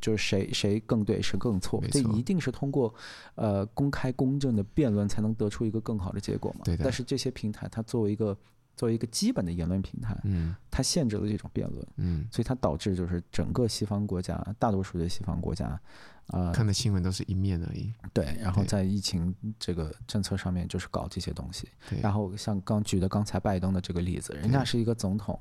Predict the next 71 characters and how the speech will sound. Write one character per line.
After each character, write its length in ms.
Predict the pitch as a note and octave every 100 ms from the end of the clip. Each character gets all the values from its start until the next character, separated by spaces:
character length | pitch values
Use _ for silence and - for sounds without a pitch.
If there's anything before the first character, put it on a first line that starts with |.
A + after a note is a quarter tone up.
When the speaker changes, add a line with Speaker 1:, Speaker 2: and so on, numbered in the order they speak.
| -
Speaker 2:
对。 140 | - - - - -
Speaker 1:
你， 180 | B2 A#2 - - -
那 160 | C3 -
你， 260 | A#2+ A#2 A2
你， 240 | A2+ A2 -
你 260 | A2 G#2 F#2
在 240 | - C3+
美 160 | G#2+ F2+
国， 260 | F#2+ G2
你， 300 | G2+ G#2 F2+ - _ _
呃， 400 | G#2+ F#2+ F2 D2+ -
怎 120 | A#2 F#2+
么 60 |
说 140 | F#2+ A2
呢？ 80 |
你 120 | G2+ F#2
监 220 | - C#3
督 140 | C#3
总 180 | C#3 G#2+
统， 200 | A#2 E2+
这 80 | G#2+
不 100 | A2
是 100 | G#2+
一 40 |
个 80 | A2
很 180 | G#2+ F#2+
正 160 | F#2+ A2+
常 160 | F#2
的 80 | -
事 160 | - G#2
情 180 | -
吗？ 60 | -
Speaker 2:
对 60 | D2
啊。 20 |
Speaker 1:
人 80 | -
家 100 | C#3+
儿 220 | - F#2+
子 80 | G#2
干 200 | C3+ A2
那 80 | G#2
些 160 | A2
事 160 | - G#2
情， 240 | - F2 - -
Speaker 2:
对。 240 | F#2 E2+ A2 -
Speaker 1:
你 240 | C4+ B2+ G#2+
为 140 | A#2+
什 80 | A#2
么 80 | A2
要 60 |
删 180 | G2+ A#2
我 80 | G#2
的 60 | F2
号 220 | - G2+ F2
呢？ 80 | -
Speaker 2:
对。 220 | - F2 - - -
Speaker 1:
对 120 | G2+
吧？ 100 | D#2+
而 60 | -
且 120 | -
这 140 | C3 D3
事 140 | -
儿 60 | C3 -
最 180 | E3+
终 160 | D3 D3+
证 160 | D#3 B2
明 180 | G2+
我 120 | B2 F2+
是 120 | G#2+
对 340 | - F#3 C3
的， 160 | E2 -
Speaker 2:
对。 120 | -